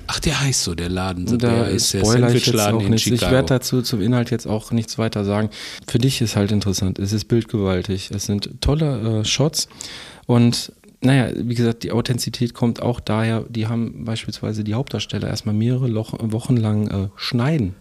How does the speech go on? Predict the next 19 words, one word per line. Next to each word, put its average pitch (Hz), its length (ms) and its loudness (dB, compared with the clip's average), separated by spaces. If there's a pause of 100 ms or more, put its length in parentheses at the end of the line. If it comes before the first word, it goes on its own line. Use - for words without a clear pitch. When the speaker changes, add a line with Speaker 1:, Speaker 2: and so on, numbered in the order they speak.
(140)
Speaker 2:
gelehrt. 95 440 0
Speaker 1:
Ah 120 160 -4
ja, 98 80 -2
Speaker 2:
Also, 101 160 0
dass 98 140 0
Speaker 1:
das 92 80 -2
Speaker 2:
sie 107 80 0
dann 110 100 2
Speaker 1:
ist, - 80 2
Speaker 2:
auch 107 40 -2
wirklich 104 200 0
Speaker 1:
äh, - 20 -4
Speaker 2:
in 120 60 2
der 113 100 2
Speaker 1:
dass 101 140 -2
sie 139 140 2
Speaker 2:
Küche 120 100 4
Speaker 1:
auch - 80 -4
richtig 135 180 2